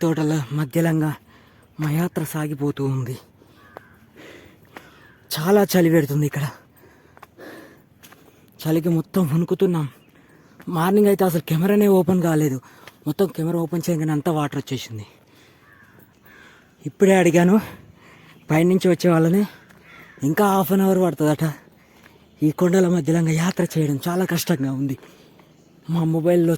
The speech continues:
ఛార్జింగ్ కూడా అయిపోతుంది. అమ్మా, ఈ కాఫీ తోటల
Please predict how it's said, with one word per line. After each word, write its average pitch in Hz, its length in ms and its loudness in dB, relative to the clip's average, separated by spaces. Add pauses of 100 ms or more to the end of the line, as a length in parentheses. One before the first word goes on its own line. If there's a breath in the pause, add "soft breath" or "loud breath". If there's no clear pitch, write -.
ఛార్జింగ్ 175 400 0
కూడా 165 140 2
అయిపోతుంది. 131 520 -4 (3250 loud breath)
అమ్మా, 180 180 0 (4000 loud breath)
ఈ - 20 0 (160)
కాఫీ 151 280 -2 (100)
తోటల 147 280 0